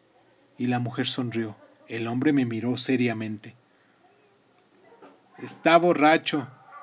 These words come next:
dijo el hombre. "Solamente está asustado", dijo la mujer.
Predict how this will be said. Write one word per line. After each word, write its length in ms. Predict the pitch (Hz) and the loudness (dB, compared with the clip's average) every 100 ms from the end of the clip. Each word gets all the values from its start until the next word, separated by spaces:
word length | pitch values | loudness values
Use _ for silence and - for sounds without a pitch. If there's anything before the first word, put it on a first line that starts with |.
| - | -10
dijo 280 | 127 123 123 | -6 -4 -4
el 80 | 113 | -6
hombre. 320 | 113 107 - - - - _ _ _ _ _ _ _ - | -6 -10 -14 -20 -20 -20 _ _ _ _ _ _ _ -4
"Solamente 460 | 277 254 226 208 | 4 6 6 4
está 160 | 208 196 | 2 4
asustado", 580 | - - - 151 123 127 _ _ _ | 2 2 6 6 4 -4 _ _ _
dijo 240 | - 131 123 | -6 -4 -4
la 120 | 110 | -6
mujer. 420 | 104 - 110 - | -8 -12 -12 -14